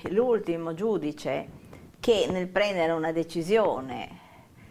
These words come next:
o meglio l'ultimo noto, si era fatto sopraffare dalla volontà popolare e non dalla sua coscienza e da quello che aveva davanti, era tal Ponzio Pilato,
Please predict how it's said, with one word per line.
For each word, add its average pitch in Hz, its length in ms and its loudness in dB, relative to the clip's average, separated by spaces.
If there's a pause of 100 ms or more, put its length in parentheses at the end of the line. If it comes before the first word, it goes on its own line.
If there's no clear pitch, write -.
(160)
o - 100 -4
meglio 165 300 4
l'ultimo 190 440 2
noto, 180 340 0
si - 160 -4
era 170 180 4
fatto 220 340 -2
sopraffare 160 960 -4
dalla 156 300 0
volontà 160 580 -2
popolare 151 960 -2 (240)
e 190 140 0
non 208 380 2
dalla 156 220 -12
sua 156 220 -8
coscienza 151 840 -6
e 151 100 -6
da 143 120 -6
quello 160 340 0
che - 120 -8
aveva 156 340 0
davanti, 170 680 -2
era 170 280 2
tal 170 280 0
Ponzio 165 500 -4
Pilato, 175 800 -2